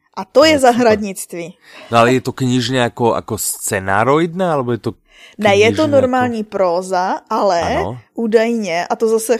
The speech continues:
Speaker 1: vycházím jenom z recenzí, to i jako se čte na, jako ten scénář se to čte, jakože je to takový akčnější, že si to dokážeš líp představit a podle mě to není vůbec na škodu u takových příběhů.
Speaker 2: Mhm, mhm.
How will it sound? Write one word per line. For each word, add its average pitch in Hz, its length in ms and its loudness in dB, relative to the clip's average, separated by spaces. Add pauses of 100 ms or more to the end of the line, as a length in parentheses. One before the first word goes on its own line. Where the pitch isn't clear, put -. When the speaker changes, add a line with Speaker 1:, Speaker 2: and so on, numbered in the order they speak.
Speaker 1:
vycházím 214 360 -4
jenom 220 160 -6
z - 60 -12
recenzí, 208 640 -8 (640)
to 233 380 4
i 240 120 -4
jako 233 300 2
se 240 200 -4
čte 233 260 0
na, 226 200 0
jako 233 320 -2
ten 247 200 -6
scénář 226 360 -8
se - 120 -12
to 247 100 -6
čte, 208 360 -2 (320)
jakože 226 280 -4
je 226 120 6
to 226 120 0
takový 220 500 -6
akčnější, 226 680 -10
že 226 80 -8
si 226 100 -14
to 254 80 -6
dokážeš 220 420 -6
líp 220 140 -8
představit 208 480 -6
a 226 40 -2
podle 220 240 -4
mě 226 120 -6
to 226 120 -6
není 220 200 -6
vůbec 220 300 -6
na 208 100 -12
škodu - 320 -10
u 196 80 -14
takových - 380 -14
příběhů. 110 380 -6
Speaker 2:
Mhm, 170 120 -8 (100)
mhm. 117 300 -8